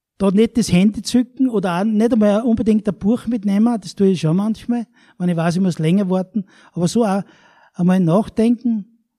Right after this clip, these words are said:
was tue ich grad, was ist grad jetzt von mir gefordert? Wo, was steht da als nächstes an vielleicht nur, als, was wichtig ist, was ich, auf was ich schauen muss. Und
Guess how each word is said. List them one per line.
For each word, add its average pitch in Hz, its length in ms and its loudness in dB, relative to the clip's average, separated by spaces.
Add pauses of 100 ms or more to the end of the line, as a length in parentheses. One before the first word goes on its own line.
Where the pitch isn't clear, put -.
was 202 260 -2
tue 214 180 2
ich 294 80 0
grad, 208 380 -4
was 196 160 -8
ist 233 140 -12
grad 208 260 -4
jetzt 226 200 -4
von 233 180 2
mir 247 240 4
gefordert? 190 640 -4 (800)
Wo, 202 280 -4 (460)
was 196 360 -6
steht 220 220 0
da 196 160 0
als 196 180 -2
nächstes 202 420 0
an 233 160 0
vielleicht 151 460 -4
nur, 151 100 0
als, 135 280 -6 (560)
was 165 200 -2
wichtig 214 380 0
ist, 196 160 -2
was 180 180 0
ich, 190 140 -2
auf 180 220 -6
was 175 160 -2
ich 196 120 -2
schauen 180 280 -2
muss. 139 300 -2 (480)
Und 170 180 -2